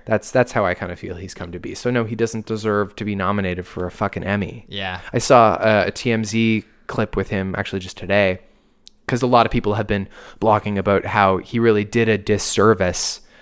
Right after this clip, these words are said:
Speaker 1: by, by, like, fluffing Trump's hair
Speaker 2: Right.
Speaker 1: and acting as if he
Speaker 2: But,
Speaker 1: was
Speaker 2: and,
Speaker 1: just Adam Sandler.
Speaker 2: and the other side of the argument is, what's his role to, you know, he runs a comedy show late at night.
Speaker 1: This is what, this is what Jimmy Fallon said. Like, at first, the T M Z guy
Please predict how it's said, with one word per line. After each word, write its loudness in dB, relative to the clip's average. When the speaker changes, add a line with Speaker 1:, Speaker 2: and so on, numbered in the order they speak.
Speaker 1:
by, 0
by, -4
like, -6
fluffing -4
Trump's -8
hair -2
Speaker 2:
Right. -8
Speaker 1:
and -8
acting -6
as -8
if -10
he -4
Speaker 2:
But, -6
Speaker 1:
was -4
Speaker 2:
and, -4
Speaker 1:
just -6
Adam 0
Sandler. -4
Speaker 2:
and -4
the -4
other -2
side -2
of -6
the -4
argument -8
is, -12
what's -10
his -8
role -10
to, -12
you -16
know, -12
he -10
runs -8
a -8
comedy -10
show -10
late -12
at -14
night. -12
Speaker 1:
This 4
is -4
what, 6
this -2
is -4
what 2
Jimmy -4
Fallon -8
said. -8
Like, 0
at 2
first, 2
the 2
T -4
M -2
Z -2
guy 4